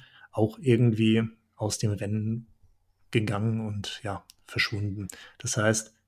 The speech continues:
es ist ein Investment, das wirklich höchst Risikoinvestment ist und wie immer droht dann natürlich auch der,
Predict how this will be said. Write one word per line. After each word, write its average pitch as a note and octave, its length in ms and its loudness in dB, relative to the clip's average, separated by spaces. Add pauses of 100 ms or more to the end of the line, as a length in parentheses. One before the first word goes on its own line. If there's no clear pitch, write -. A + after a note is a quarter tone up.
es - 160 -8
ist C3 240 0
ein A#2+ 240 4
Investment, B2+ 800 2 (300)
das - 380 0
wirklich A#2 640 0
höchst A#2 420 6
Risikoinvestment A#2+ 1080 2
ist - 300 -2
und A2+ 200 -4
wie A#2 220 -2
immer A2+ 240 2
droht A2+ 400 -2
dann G#2+ 140 -2
natürlich A2 480 -6
auch A2 140 -8
der, G#2+ 160 -2